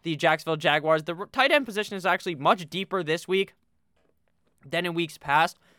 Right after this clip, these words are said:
This is actually where I feel most comfortable here. Not that I feel most comfortable in these guys, but I feel comfortable in all these guys up to Anthony Firkser. And then after him, it's kind of a complete and utter fucking wasteland. Firkser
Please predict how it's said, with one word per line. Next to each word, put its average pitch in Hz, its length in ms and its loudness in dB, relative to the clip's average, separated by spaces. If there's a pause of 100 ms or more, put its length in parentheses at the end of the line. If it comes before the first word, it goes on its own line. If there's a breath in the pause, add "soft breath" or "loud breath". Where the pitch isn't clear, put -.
(180)
This 220 180 -2
is 240 140 -4
actually 196 380 4
where 175 160 6
I 165 80 6
feel 160 240 0
most 143 300 -2
comfortable 175 500 -2
here. 180 260 2 (260 soft breath)
Not 139 200 -8
that 131 60 -4
I 123 40 -6
feel 127 180 -4
most 120 300 -4
comfortable 117 320 -8
in 113 60 -8
these 131 160 -8
guys, 120 200 -2
but 127 220 -2 (280 soft breath)
I 156 100 -6
feel 226 180 0
comfortable 190 400 0
in 165 60 -2
all 170 180 4
these 165 160 -2
guys 156 320 4
up 151 220 -4
to 151 80 -2
Anthony 143 400 -4
Firkser. 151 500 -2 (260 soft breath)
And 143 140 -14
then 135 140 -6
after 135 360 0
him, 131 220 -6
it's 113 120 -12
kind 123 240 -6
of 110 80 -8
a 104 180 -6 (340)
complete 170 260 -4
and 139 100 -6
utter 135 120 -2
fucking 123 320 -4
wasteland. 139 560 -2
Firkser 165 460 2